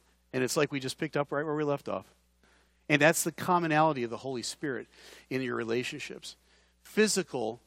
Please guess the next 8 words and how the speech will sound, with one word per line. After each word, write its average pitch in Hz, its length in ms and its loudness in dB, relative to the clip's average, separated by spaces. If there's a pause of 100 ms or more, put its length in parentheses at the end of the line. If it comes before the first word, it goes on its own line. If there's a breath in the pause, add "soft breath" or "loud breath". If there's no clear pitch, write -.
(300)
the, 143 160 0
the 131 140 -10
physical 170 640 -2
attendance, 135 480 -4
the 127 80 -10
physical 156 640 -6
sanctuary 117 840 -6 (260 soft breath)
is - 260 -8